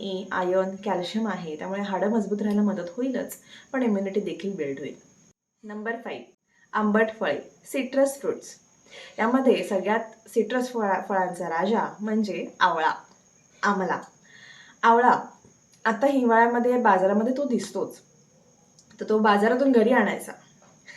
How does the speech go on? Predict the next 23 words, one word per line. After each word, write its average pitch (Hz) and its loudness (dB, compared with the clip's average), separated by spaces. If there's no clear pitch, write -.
<laughs> 220 -4
त्याचा 220 0
ज्यूस 254 0
बनवायचा, 214 -8
त्याचा 247 -4
रस 233 0
काढायचा 226 -4
आणि 262 -6
तो 311 -6
सकाळी 285 -2
सकाळी 240 0
प्यायचा. - -6
एवढं 233 4
करा, 175 0
तुमची 208 0
इम्युनिटी 226 -2
टिपटॉप 226 -4
राहते 190 -2
की 208 0
नाही 208 2
मला 180 0
येऊन 165 -4
सांगाल. 143 -10